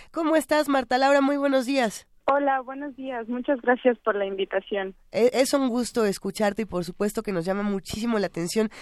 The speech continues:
Speaker 1: Eh, de entrada, hablar de lo que está ocurriendo como siempre en nuestro país, porque, eh, como tú lo sabrás mejor que nadie, eh,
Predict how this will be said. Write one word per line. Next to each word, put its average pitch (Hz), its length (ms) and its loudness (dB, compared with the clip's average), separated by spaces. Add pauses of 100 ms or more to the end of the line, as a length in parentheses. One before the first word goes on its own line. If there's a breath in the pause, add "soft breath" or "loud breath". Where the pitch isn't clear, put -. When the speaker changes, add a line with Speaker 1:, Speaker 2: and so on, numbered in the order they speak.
(220 loud breath)
Speaker 1:
Eh, 185 420 -2
de 202 160 4
entrada, 339 260 2 (280)
hablar 220 360 6
de 226 80 2
lo 202 100 2
que - 100 -10
está 220 200 0
ocurriendo 196 420 -2
como 175 220 -6
siempre 190 320 -2
en 180 60 -2
nuestro 160 240 -6
país, 175 280 -2
porque, 160 460 -6 (260 loud breath)
eh, 151 260 -2
como 160 280 2
tú 214 180 -2
lo 202 140 -2
sabrás 170 340 0
mejor 170 280 -2
que 175 100 -2
nadie, 208 320 4 (260 loud breath)
eh, 180 360 0